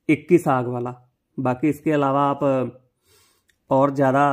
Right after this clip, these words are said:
आग वाला डालते हैं और ज़्यादा पावरफुल कुश्ता तांबा डालते हैं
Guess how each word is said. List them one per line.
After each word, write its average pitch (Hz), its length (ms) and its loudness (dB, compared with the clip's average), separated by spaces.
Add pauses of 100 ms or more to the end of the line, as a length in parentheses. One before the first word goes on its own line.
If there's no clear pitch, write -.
(2000)
आग 131 200 2
वाला 139 240 2
डालते 127 360 -4
हैं 143 60 -2
और 139 140 -2
ज़्यादा 135 220 -2
पावरफुल 131 460 -4
कुश्ता 135 300 -6
तांबा 131 280 -4
डालते 123 360 -6
हैं 156 180 -8